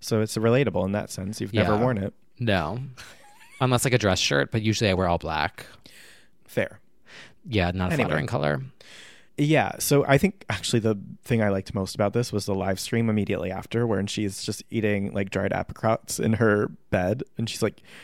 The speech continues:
Speaker 1: "You guys, I really am <laughs> pregnant." And
Speaker 2: Oh.
Speaker 1: she was like,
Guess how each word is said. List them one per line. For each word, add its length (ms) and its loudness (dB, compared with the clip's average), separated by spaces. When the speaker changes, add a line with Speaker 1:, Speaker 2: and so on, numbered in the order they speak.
Speaker 1:
"You 100 -2
guys, 160 10
I 60 10
really 260 10
am 160 8
<laughs> 80 -2
pregnant." 800 2
And 100 6
Speaker 2:
Oh. 160 4
Speaker 1:
she 60 6
was 500 4
like, 320 -10